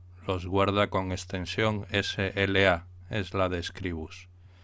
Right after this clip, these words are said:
Aunque luego se puede importar, sobre todo lo más importante es a P D F.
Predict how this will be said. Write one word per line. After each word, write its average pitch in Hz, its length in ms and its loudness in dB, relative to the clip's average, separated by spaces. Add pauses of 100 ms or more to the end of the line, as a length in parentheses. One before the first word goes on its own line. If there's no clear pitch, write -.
(640)
Aunque 90 260 -2
luego 95 240 4
se - 160 -2
puede 92 240 0
importar, 87 580 2
sobre 87 380 -4
todo 92 560 -2
lo 90 140 -6
más 90 220 -6
importante 92 720 0
es - 160 -2
a 90 120 -2
P 95 120 2
D 87 120 0
F. - 320 -10